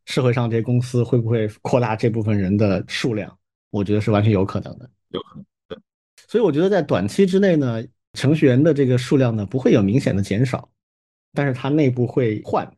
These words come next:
Speaker 1: 就是会洗牌。
Speaker 2: 嗯。
Speaker 1: 然后从长远来看，纯的职业程序员，我觉得肯定是会减少的。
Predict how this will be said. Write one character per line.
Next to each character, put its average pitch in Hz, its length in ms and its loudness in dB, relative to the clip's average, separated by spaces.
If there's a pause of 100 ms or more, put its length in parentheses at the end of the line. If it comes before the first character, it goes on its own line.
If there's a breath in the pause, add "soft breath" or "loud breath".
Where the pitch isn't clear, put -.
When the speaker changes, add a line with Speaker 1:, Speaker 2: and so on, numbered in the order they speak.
Speaker 1:
就 - 180 0
是 147 100 2
会 147 160 4
洗 123 220 -8
牌。 101 280 -14
Speaker 2:
嗯。 - 100 -20 (560)
Speaker 1:
然 135 100 2
后 175 60 2
从 185 120 4
长 175 280 2
远 165 160 4
来 110 160 -2
看， 110 340 -8 (300)
纯 131 480 0
的 156 200 2
职 123 200 -4
业 123 120 2
程 110 220 -6
序 110 140 -2
员， 98 140 -4
我 98 120 0
觉 98 100 2
得 104 80 6
肯 101 160 -2
定 104 80 2
是 104 140 -2
会 107 100 4
减 98 220 -2
少 - 140 -12
的。 - 80 -20